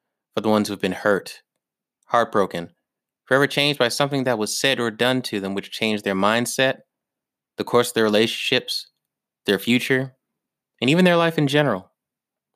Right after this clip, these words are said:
With this podcast, I speak about the lessons I've learned from forgiveness, and I give it to you, the audience. And today I want to talk about the second thing I learned when I forgave my biological mother, and that's to keep on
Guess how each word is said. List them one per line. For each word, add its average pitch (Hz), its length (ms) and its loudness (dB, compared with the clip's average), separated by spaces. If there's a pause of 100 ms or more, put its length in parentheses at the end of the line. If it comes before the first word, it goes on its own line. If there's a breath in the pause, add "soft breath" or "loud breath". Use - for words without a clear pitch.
(180 loud breath)
With 160 140 4
this 190 100 4
podcast, 147 640 0
I - 20 4
speak 131 260 -2
about 120 140 2
the 113 80 -2
lessons 113 360 -2
I've 107 200 2
learned 101 380 -2
from 101 160 -4
forgiveness, 98 560 -4
and 101 100 0
I 101 60 0
give 113 200 2
it 113 60 -2
to 107 140 0
you, 104 100 4
the 98 160 2
audience. 92 520 0 (880)
And 117 360 0
today 123 340 2
I 151 80 4
want 147 200 0
to - 40 -10
talk 135 180 2
about 120 400 0
the 107 240 -2
second 123 560 -2
thing 110 180 0
I 104 120 2
learned 104 280 0
when 101 140 0
I 101 80 2
forgave 104 400 -2
my 101 140 0
biological 95 680 0
mother, 92 320 -4 (1200)
and 98 140 -2
that's 101 200 0
to - 120 -8
keep - 540 -4 (340)
on 101 560 2